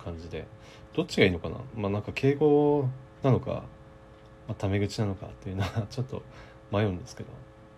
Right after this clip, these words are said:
はい。そんな感じでね、ダラダラ話していこうと思います。はい。最近ね、あの、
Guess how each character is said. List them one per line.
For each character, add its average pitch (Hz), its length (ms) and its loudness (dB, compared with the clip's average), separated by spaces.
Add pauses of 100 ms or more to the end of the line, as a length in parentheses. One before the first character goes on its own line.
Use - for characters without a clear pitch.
(320)
は - 60 -10
い。 - 40 -14 (2500)
そ - 140 -10
ん 98 80 -4
な 104 100 -2
感 110 140 0
じ 110 100 -2
で 113 60 2
ね、 123 240 2
ダ 120 80 0
ラ 107 80 0
ダ 85 80 -4
ラ 82 80 -8
話 95 280 -8
し - 20 -20
て - 80 -12
い - 40 -12
こ - 120 -18
う 92 200 -14
と 135 160 -4 (160)
思 92 140 -6
い 90 80 -2
ま 87 160 -8
す。 - 300 -10 (260)
は - 140 -10
い。 78 100 -12 (2250)
最 135 200 0
近 147 200 2
ね、 135 120 6
あ 95 120 4
の、 82 560 -4